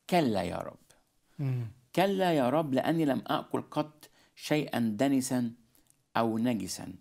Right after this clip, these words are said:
Speaker 1: فصار لي أيضًا صوت ثانية. السما أهو، شايف صوت السما؟
Speaker 2: مم.
Speaker 1: بنأكد تاني عليه إنه صوت الرب من السما: "ما طهره الله لا تدنسه أنت." والكتاب يقول إنه كان هذا على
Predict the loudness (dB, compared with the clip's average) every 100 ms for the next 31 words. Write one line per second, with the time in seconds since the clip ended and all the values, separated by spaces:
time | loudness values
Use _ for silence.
0 | _ _ _ _ _ -8 -4 0 2 2
1 | 2 2 2 0 -2 0 -2 0 -2 -2
2 | -6 -4 -2 0 0 -2 -8 -14 -20 -18
3 | -6 -2 2 2 2 -2 -2 0 0 -2
4 | 0 2 2 0 -6 -10 -4 -2 -2 -4
5 | -6 -6 -4 -4 -8 -12 -14 -18 -20 -20
6 | -20 _ _ -4 0 0 0 -2 0 0
7 | 0 -2 -4 -6 -8 -8 -12 _ _ -2
8 | 0 0 -2 0 0 0 0 0 2 0
9 | -2 -12 -20 _ _ -6 0 2 2 0
10 | -6 -8 -4 0 0 0 -2 -6 -4 -6
11 | -8 -14 -16 _ _ -12 -12 -6 -2 0
12 | 0 0 0 0 -2 -2 -2 0 0 -2
13 | -10 _ -2 0 2 0 0 -2 -2 -2
14 | 0 0 0 -2